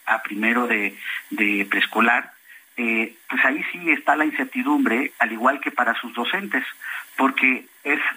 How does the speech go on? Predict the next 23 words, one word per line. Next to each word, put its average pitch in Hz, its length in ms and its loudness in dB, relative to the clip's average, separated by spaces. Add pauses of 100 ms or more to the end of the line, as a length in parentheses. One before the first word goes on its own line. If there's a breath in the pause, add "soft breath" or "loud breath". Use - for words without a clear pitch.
(120)
estamos 156 400 0 (120)
a 110 320 4 (340 loud breath)
menos 151 340 2
de 110 440 0
dos - 260 0
semanas 147 480 4 (200)
del 104 580 0
inicio 113 440 4
del 214 520 2
ciclo 120 220 0
escolar, 127 480 2 (440 loud breath)
eh, 107 460 -2
y 135 160 2
todavía 160 600 2
no 156 200 2
se 160 100 2
vislumbra 131 760 0 (480 loud breath)
cuáles 165 340 0
van 160 160 4
a 160 140 -2
ser 156 120 -4
los 156 160 -6
contenidos 135 800 -2